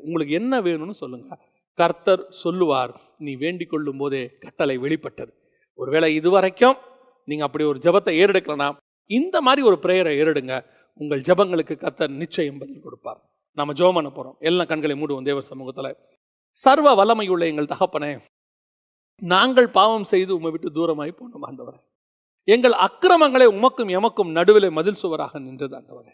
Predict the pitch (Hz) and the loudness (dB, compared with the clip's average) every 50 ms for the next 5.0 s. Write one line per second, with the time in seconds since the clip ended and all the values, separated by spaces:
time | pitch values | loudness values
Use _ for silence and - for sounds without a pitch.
0 | _ _ _ _ _ _ _ _ _ _ _ _ - 214 247 277 277 269 254 226 | _ _ _ _ _ _ _ _ _ _ _ _ 0 2 4 6 6 8 8 6
1 | - - 226 269 339 330 320 302 294 233 226 185 202 247 254 - - 262 285 294 | 6 4 4 4 4 2 2 2 2 2 4 4 4 4 2 0 0 2 2 4
2 | 269 254 240 220 214 - - 233 185 165 160 160 180 220 285 302 277 269 254 233 | 4 4 2 2 0 -2 -4 -6 -8 -6 -2 2 2 4 4 4 4 2 2 0
3 | 185 - _ _ _ - 156 196 214 208 196 196 185 170 156 147 139 131 - - | -2 -10 _ _ _ -6 0 2 2 2 2 0 -2 -6 -6 -6 -8 -12 -16 -18
4 | - 120 113 _ _ _ _ _ _ - 170 196 190 185 180 156 - - 143 131 | -18 -18 -20 _ _ _ _ _ _ 0 2 2 2 2 0 0 -4 -8 -14 -14